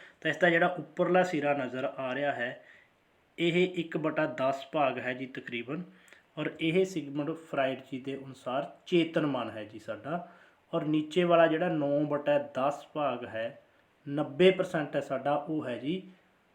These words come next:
ਅਚੇਤਨ, ਅਨਕੌਂਸ਼ੀਅਸ ਮਾਈਂਡ। ਔਰ ਜਿਹੜੀ ਇਹ ਦੋਨਾਂ ਦੀ ਸਤਾ ਹੈ, ਇਹ ਹੈ ਜੀ ਅਵਚੇਤਨ, ਅਰਧ ਚੇਤਨ ਜਾਂ ਇਹਨੂੰ ਸਬਕੌਂਸ਼ੀਅਸ ਮਾਈਂਡ ਕਹਿੰਦੇ ਹਨ। ਸੋ ਇੱਥੇ ਕਈ ਕੁਐਸਚਨ ਕਲੀਅਰ ਹੋ ਜਾਂਦੇ ਨੇ ਜੀ ਕਿ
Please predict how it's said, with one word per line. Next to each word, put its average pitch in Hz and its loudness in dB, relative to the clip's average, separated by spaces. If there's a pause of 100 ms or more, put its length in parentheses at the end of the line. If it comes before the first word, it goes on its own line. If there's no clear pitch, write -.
(240)
ਅਚੇਤਨ, 214 10 (300)
ਅਨਕੌਂਸ਼ੀਅਸ 156 0
ਮਾਈਂਡ। 113 -6 (140)
ਔਰ 165 2
ਜਿਹੜੀ 170 2
ਇਹ 165 -2
ਦੋਨਾਂ 156 0
ਦੀ 185 0
ਸਤਾ 175 0
ਹੈ, 160 -2 (420)
ਇਹ 190 4
ਹੈ 139 0
ਜੀ 185 -4 (680)
ਅਵਚੇਤਨ, 208 4
ਅਰਧ 208 6
ਚੇਤਨ 220 2
ਜਾਂ 180 6
ਇਹਨੂੰ 208 2
ਸਬਕੌਂਸ਼ੀਅਸ 180 2
ਮਾਈਂਡ 110 -4 (500)
ਕਹਿੰਦੇ 123 -4
ਹਨ। - -10
ਸੋ - -8
ਇੱਥੇ 165 -4
ਕਈ 180 0
ਕੁਐਸਚਨ 170 -4
ਕਲੀਅਰ 175 0
ਹੋ 175 2
ਜਾਂਦੇ 170 0
ਨੇ 170 0
ਜੀ 180 -2 (420)
ਕਿ 180 4